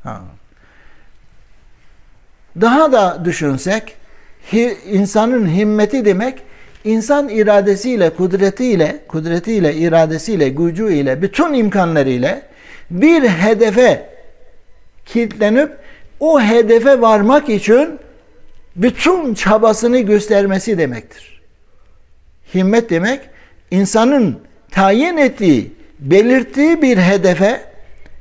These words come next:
yani kilitlenip bütün çabasını, iradesini, gücünü, her şeysini, bütün imkanlarını o hedefe varmak için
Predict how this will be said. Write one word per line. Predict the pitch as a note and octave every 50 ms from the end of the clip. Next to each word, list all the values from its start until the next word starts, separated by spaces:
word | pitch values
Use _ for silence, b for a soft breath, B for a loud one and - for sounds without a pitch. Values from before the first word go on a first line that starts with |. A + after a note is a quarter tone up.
| b -
yani | E3+ G3+ A3+ A3 G3+ F#3+
kilitlenip | - - A3 A#3 B3 C4+ C4+ C4+ A#3+ G#3+ G#3+ B3 C#4+ C#4+ - - b b b b b b b
bütün | F3 A3 B3 - - - D#4 F4+ F#4 E4+ D4+ B3
çabasını, | G#3 - G3 F3 D#3+ D#3 C#3 C#3 - C#3+ B2 A2+ G#2+ G#2+ - - - - - - - - - - - - - -
iradesini, | A#3+ C#4 C4 B3+ A#3 G3+ F#3 F#3+ - - F3 D#3 D3 C3+ C3
gücünü, | C3+ F3 B3 C4+ A3 G#3 G3 F3 E3 D#3 C3+ B2 B2 - - -
her | D4 F4+ G4 G4 E4
şeysini, | A3+ - A3 F#3+ F3 E3+ - - D#3+ D#3 F#3 A#3+ - - b b b b b b b
bütün | D#3 F3 G#3+ - A3 - D#4+ F4+ F4 D4+
imkanlarını | B3+ A#3+ A#3 A3 G#3+ G3 - G3 G3+ G3 G3 G3 F#3+ F#3 F#3 F#3+ G3+ B3 D4 E4+ - - - b b b b b b b b b b b
o | C4+ D4+ D#4 C#4
hedefe | A#3+ A#3+ A3+ G3+ A3+ A3 F#3 B3 A#3+ G#3
varmak | G3+ G3+ G#3 G#3 F#3+ F#3 A3+ C#4+ D#4 D4+ -
için | G#3 F#3+ - - F3 E3+ F#3+ A#3 D4+